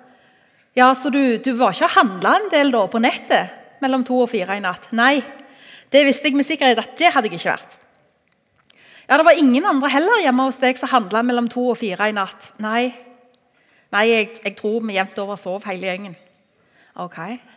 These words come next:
ja.» «Ja, det var rart det, fordi at det har gått ut ganske mye penger fra kontoen din i natt. Og det er noen som har handlet en del ting og gjort en del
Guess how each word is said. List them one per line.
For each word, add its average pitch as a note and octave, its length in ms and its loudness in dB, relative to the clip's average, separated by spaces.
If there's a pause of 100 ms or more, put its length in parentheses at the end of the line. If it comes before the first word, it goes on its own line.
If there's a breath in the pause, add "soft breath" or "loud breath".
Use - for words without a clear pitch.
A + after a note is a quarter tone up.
(180)
ja.» A3+ 160 -12 (2000)
«Ja, C#4 200 -4 (340)
det C#4+ 100 2
var D4 160 -4
rart D#4 280 -2
det, D#4+ 180 0
fordi C#4+ 180 -4
at D4 160 -4
det D4 120 -2
har C4+ 200 0
gått - 300 -12
ut F4 220 -8
ganske B3+ 440 -6
mye C#4+ 200 0
penger D4 280 -2
fra D#4 160 -8
kontoen F#4 480 -4
din F#3+ 220 -4 (340)
i A#3 160 -6
natt. - 320 -12 (1400)
Og B3 120 0
det C#4+ 140 2
er E4 60 2
noen D4+ 200 -4
som D#4+ 120 0
har D#4 160 -4
handlet C4+ 500 2
en D4+ 100 -4
del A#3+ 200 2
ting B3 200 -2
og A#3+ 80 0
gjort D#4 320 -6
en C4 100 0
del C4+ 180 2